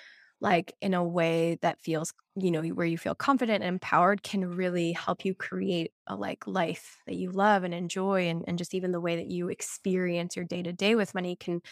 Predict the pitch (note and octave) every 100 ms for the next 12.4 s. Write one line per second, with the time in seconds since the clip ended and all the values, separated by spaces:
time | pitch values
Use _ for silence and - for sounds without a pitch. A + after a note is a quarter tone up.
0 | - - - G#3+ - F#3+ F#3+ - F#3 F#3
1 | F3+ G3+ F#3+ F#3+ G3 F#3 F3+ F3 F3+ F#3+
2 | F3+ F#3+ - F#3 F3+ F3 - - - -
3 | - C#4+ A#3 A3 A3+ G#3+ - G#3 - A3
4 | F#3 F#3 - A3 A#3 A#3+ A#3 - F#3+ F3+
5 | F3+ F3+ C#4 D#4+ D#4 D4 C#4+ C#4 C#4+ C4
6 | C4 C4+ B3 A#3+ C4 A#3 A3+ - A#3+ -
7 | - - F#4 - D4+ - A3 A#3 A#3 D4
8 | E4+ F4+ F4+ C4+ - A3 A3 A3+ A#3 A#3+
9 | A#3+ A3+ G#3+ G3 F#3+ G3 F#3 E3 D3+ D#3
10 | - - F3+ F3+ D#3 E3+ D#3+ D3+ C3+ D3+
11 | E3+ - - F3+ F3 D#3+ D#3 - F3+ -
12 | - D2 F#3